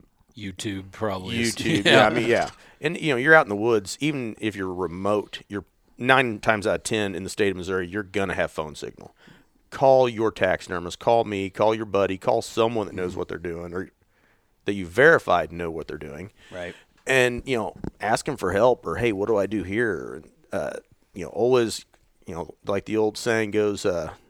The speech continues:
Speaker 2: "Measure twice, cut once." You don't wanna cut and then, "Oh, wait a minute, was that right?"
Speaker 1: Yeah.
Speaker 3: Yeah. Well, I, the most important work, I mean, you do an important job, but like you just said a couple minutes ago, you can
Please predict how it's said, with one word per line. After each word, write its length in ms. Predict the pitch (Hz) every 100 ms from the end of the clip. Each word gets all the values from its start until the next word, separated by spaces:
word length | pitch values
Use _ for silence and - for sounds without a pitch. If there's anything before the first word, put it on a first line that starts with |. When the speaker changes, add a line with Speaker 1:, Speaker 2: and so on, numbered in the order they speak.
| _
Speaker 2:
"Measure 320 | 113 113 107
twice, 340 | 98 107 104 -
cut 240 | - 92
once." 480 | 101 110 101 - - - _ _ _ _ _
You 80 | -
don't 200 | 98 110 110
wanna 300 | 104 95 - _ _ _
cut 280 | - 120 110
and 140 | 104 104
then, 240 | 104 101
"Oh, 140 | 113 113
wait 240 | 110 113
a 20 |
minute, 220 | 95 80
was 160 | - 85
that 140 | 104 -
right?" 240 | 104 113 -
Speaker 1:
Yeah. 260 | 87 85 82 _ -
Speaker 3:
Yeah. 200 | 95 90 - _ _ _ _ -
Well, 100 | 147
I, 180 | 120 110 _ _ _ _ _ _
the 120 | 120 113
most 220 | 127 -
important 380 | 98 110 92 92
work, 320 | 107 101 98 _ _
I 40 | 101
mean, 260 | 95 90
you 140 | 90 107
do 160 | 107
an 100 | 92
important 400 | 87 85 104 - 87
job, 300 | 95 101 90
but 120 | 85 _ _ _ _ _ _
like 200 | 101 98
you 60 | 92
just 180 | 95
said 260 | - 95 90 _ _
a 20 | -
couple 200 | 98 92
minutes 220 | 98 98
ago, 140 | -
you 140 | 87 90
can 220 | 98 90